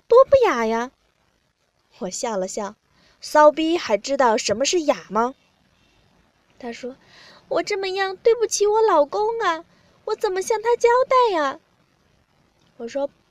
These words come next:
：“不告诉他，让他当无名大王吧。”他说：“你说话呢。”我和我对象处了四年了，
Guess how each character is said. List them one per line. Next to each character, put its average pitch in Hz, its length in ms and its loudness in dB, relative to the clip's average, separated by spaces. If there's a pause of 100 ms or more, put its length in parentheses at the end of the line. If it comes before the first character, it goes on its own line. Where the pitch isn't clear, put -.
：“不 220 120 -10
告 370 300 6
诉 269 120 -2
他， 262 300 -4 (160)
让 233 160 -8
他 247 140 -10
当 262 240 0
无 233 160 -4
名 254 200 -4
大 269 200 2
王 202 280 0
吧。” 277 200 2 (1500)
他 247 140 -16
说 247 260 -14 (460)
：“你 247 100 -8
说 392 220 -2
话 494 60 -16 (300)
呢。” 220 300 -6 (1500)
我 294 140 4
和 349 140 -4
我 330 160 0
对 339 180 -4
象 320 360 -4
处 - 160 -10
了 349 120 0
四 440 300 -4
年 254 260 -4
了， 240 260 -6